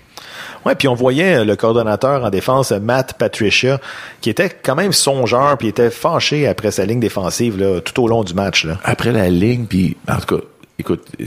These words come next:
Speaker 2: Nick Foles avait beaucoup de temps, et puis, euh, bon, on n'a pas été capable de, de, de contrer Jeffrey,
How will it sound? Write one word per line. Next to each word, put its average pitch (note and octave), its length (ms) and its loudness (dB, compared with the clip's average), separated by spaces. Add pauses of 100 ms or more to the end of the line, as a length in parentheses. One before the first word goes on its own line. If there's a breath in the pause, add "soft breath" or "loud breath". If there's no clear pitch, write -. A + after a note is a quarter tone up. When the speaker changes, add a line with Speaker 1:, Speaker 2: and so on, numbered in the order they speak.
(120)
Speaker 2:
Nick F2+ 180 0
Foles A2 320 0
avait F2 140 0
beaucoup F#2+ 560 -2
de - 60 -10 (180)
temps, B2 180 0 (520 loud breath)
et - 120 -2
puis, F#2 600 2
euh, E2+ 320 0
bon, E2+ 260 0
on E2+ 60 -2
n'a E2+ 80 0
pas - 100 0
été G#2+ 120 -4
capable G#2 240 2
de, F#2 200 2
de, C#2 360 -2
de F#2 100 0
contrer G2 460 0
Jeffrey, F2+ 460 -2